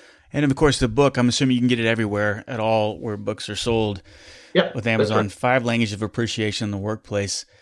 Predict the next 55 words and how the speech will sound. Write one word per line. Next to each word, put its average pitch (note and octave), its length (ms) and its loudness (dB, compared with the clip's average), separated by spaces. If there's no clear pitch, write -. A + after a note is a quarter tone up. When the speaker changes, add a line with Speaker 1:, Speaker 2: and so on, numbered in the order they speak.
Speaker 1:
Um, G#2+ 540 -4
if - 160 -6
it's A2 140 -6
anything C#3+ 440 2
like A2+ 180 -2
this A2+ 140 -6
conversation A2+ 560 -4
with G#2 140 -6
you, A2 300 -2
I'm G#2 200 -4
sure B2+ 400 -4
it's A2 120 -6
full A2 200 -6
of F#2+ 120 -8
common G#2+ 300 -4
sense, G2+ 280 -6
prac-, G#2+ 400 -6
practical A#2+ 480 -2
advice. G2+ 540 -2
Uh, G#2+ 240 -4
I'm B2 180 2
definitely B2 360 0
gonna G2+ 120 -2
pick - 220 -6
this G#2 200 -6
up. G2+ 240 -2
I G#2 80 -4
didn't A2 180 -2
get G2+ 100 -6
a F#2+ 40 -10
chance G#2+ 280 -6
to G#2+ 100 -8
read G#2+ 200 -2
this G2+ 200 -4
before G#2+ 400 -8
we G2 100 -6
scheduled G#2 340 -8
this F#2 160 -12
interview, G2+ 340 -8
but G2 120 -8
I, B2 180 -4
I'm B2+ 160 -2
looking G#2 280 -2
forward G#2+ 220 -4
to F#2+ 60 -6
this F#2+ 160 -8
because G#2 300 -8
I G#2+ 80 -6
think D3+ 400 -10
I C3+ 180 -2
agree B2 380 0
with A2+ 180 -2
you G#2 120 -6
that G2+ 180 -4
this, - 320 -8